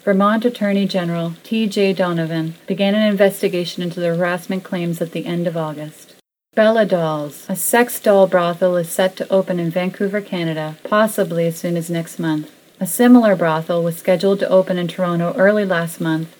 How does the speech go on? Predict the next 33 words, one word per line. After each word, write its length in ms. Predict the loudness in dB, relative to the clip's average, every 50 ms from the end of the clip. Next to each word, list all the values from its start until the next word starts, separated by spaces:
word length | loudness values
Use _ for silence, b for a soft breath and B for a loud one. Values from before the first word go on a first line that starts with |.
| _
but 160 | -4 -4 -4 -2
City 300 | 2 4 6 6 6 4
Councillor 560 | 4 0 0 0 -2 -4 0 2 2 2 2
John 420 | 0 -2 -2 0 2 2 0 0
Filion 640 | 0 2 2 4 4 2 0 -2 -2 -2 -4 -6 -10 _ _
cancelled 420 | -4 0 0 0 0 0 -2 0 4
their 160 | 4 4 4
lease 340 | 4 0 -4 -4 -6 -8 -2 -2
a 60 | 0
week 180 | 2 2 0 0
before 380 | -4 -4 0 0 -2 0 0
opening. 520 | -2 -2 -2 -2 -4 -4 -4 -4 -4 -6 -12 _ _ _ _ _ _ _ _ -6
On 240 | -2 0 6 8 8
their 140 | 8 8 8
website, 640 | 6 4 2 2 0 -4 -6 -4 -2 -2 -2 -4 -6 -10 _ _ _
the 120 | 2 4 6
experience 640 | 6 4 2 -4 -2 0 0 2 0 0 0 0
at 140 | 0 0 2
Bella 260 | 2 4 4 4 2
Dolls 380 | 2 0 0 0 -2 -2 -4 -4
promises 640 | -4 -2 -2 0 -2 -2 -2 -2 -2 -2 -2 -6
to 180 | -14 -10 -8 -6
be, 380 | -4 -4 -4 -2 -4 -6 -8 -10 -14
quote, 380 | -2 2 4 4 4 2 -2 -12 -18 -8
"like 320 | -2 2 2 2 2 0 0
no 260 | 0 2 4 4 4
other, 400 | 2 0 -2 -4 -4 -6 -8 -12 -16 _
where 140 | 0 2 2
you 240 | 4 4 4 4 4
are 100 | 4 4
in 80 | 2
complete 460 | 0 -2 -4 -4 -4 -4 -6 -6 -6 -4
control. 580 | -4 -4 -4 -2 -2 -2 -2 -2 -2 -4 -6